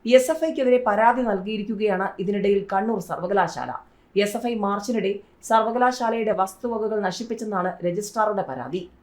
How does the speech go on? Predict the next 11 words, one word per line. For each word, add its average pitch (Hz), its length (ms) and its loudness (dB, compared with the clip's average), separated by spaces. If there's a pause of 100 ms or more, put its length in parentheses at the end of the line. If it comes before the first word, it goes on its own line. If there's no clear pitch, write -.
(180)
എസ് 214 200 0
എഫ് 240 100 -4
ഐ 240 80 0
മാർച്ചിനിടെ 208 640 -2 (440)
ഇരുപത്തയ്യായിരം 233 640 0
രൂപയുടെ 208 480 4
നാശനഷ്ടമുണ്ടായെന്ന് 196 1120 0
പരാതിയിൽ 185 480 2
പറയുന്നു. 139 320 -6 (380)
സംസ്ഥാനത്തെ 220 540 0
സർവകലാശാലകളെ 208 1040 0